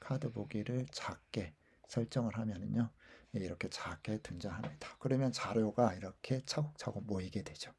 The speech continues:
자, 여기까지 하도록 하겠습니다. 이 Save to Notion은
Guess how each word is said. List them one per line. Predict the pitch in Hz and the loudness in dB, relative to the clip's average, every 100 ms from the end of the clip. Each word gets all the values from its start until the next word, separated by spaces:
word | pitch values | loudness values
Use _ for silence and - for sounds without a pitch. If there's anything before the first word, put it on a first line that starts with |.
| _ _ - - - - - | _ _ -20 -20 -16 -16 -16
자, | - 139 123 | 4 10 12
여기까지 | 147 151 160 151 | 12 12 12 12
하도록 | 147 147 135 | 12 10 6
하겠습니다. | 131 - 113 101 104 101 - | 4 4 2 2 2 -2 -2
이 | 135 101 101 - - - - - - - _ | 0 0 -2 -12 -20 -20 -20 -20 -20 -20 _
Save | - 175 202 190 | 10 12 12 8
to | 147 139 | 8 8
Notion은 | 120 - 117 113 127 139 | 8 8 8 8 8 6